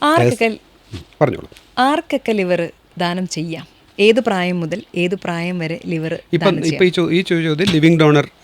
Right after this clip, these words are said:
Speaker 1: ഉം,
Speaker 2: ലിവിങ്
Speaker 1: അതെ.
Speaker 2: ഡൊണേഷനെ കുറിച്ചാണ്, അല്ല മസ്തിഷ്ക മരണത്തിന് ശേഷമുള്ള
Speaker 1: അല്ല,
Speaker 2: കാര്യമല്ല
Speaker 1: ആ, ആ,
Speaker 2: പറഞ്ഞത്.
Speaker 1: അല്ല.
Speaker 2: അപ്പോൾ ആരാണ് ഒരു ലിവിങ് ലിവർ ഡോണർ?
Speaker 1: ഉം.
Speaker 2: അപ്പോൾ, ആ, ഇതിൻ്റെ മെഡിക്കൽ കണക്കുകൾ ഇങ്ങനെ പോവുക. പതിനെട്ട് വയസ്സിനും അൻപത് വയസ്സിനും ഇടയ്ക്കുള്ള ആ പൂർണ്ണ ആരോഗ്യവാനായ ഒരു വ്യക്തി
Speaker 1: ഉം.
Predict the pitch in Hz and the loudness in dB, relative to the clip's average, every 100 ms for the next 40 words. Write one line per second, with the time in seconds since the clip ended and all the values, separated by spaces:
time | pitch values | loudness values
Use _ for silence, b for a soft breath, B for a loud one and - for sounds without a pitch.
0 | 254 220 151 165 139 131 - 107 104 104 | -2 2 4 6 6 6 2 -4 -4 -2
1 | 117 123 120 156 - 147 147 147 135 131 | 0 0 0 -2 0 0 2 0 2 2
2 | 151 147 190 254 147 131 104 98 - 101 | 2 2 2 4 4 4 2 0 0 -2
3 | 151 - B B - 160 151 170 226 202 | -6 -8 B B -4 -2 2 2 4 4
4 | 147 135 160 131 127 165 180 165 120 131 | 6 4 4 4 4 2 0 0 2 2
5 | - 107 87 80 - 226 160 _ _ _ | -2 -4 -4 -6 -4 -4 -4 _ _ _
6 | 120 113 160 B B B - 131 123 123 | -10 -8 -10 B B B -2 2 2 0
7 | - 151 185 196 175 175 247 160 147 151 | -2 0 0 0 0 -2 -2 0 0 0
8 | - 190 185 143 135 147 131 120 113 101 | -2 -2 0 0 0 0 0 0 0 -2
9 | 104 107 135 131 156 147 147 190 - 156 | -2 -2 -4 -8 -2 0 4 2 2 2
10 | 113 - 127 247 - _ _ - 127 135 | 2 0 -4 -4 -10 _ _ 0 2 2
11 | 131 110 101 123 104 98 104 101 190 _ | 2 2 0 -2 -2 -2 -4 -4 -6 _
12 | _ - 127 135 143 156 139 123 131 123 | _ -10 -6 -2 2 4 6 4 4 4
13 | 117 107 107 101 95 - 214 233 B 240 | 4 2 -2 -2 -6 -6 -6 -6 B -6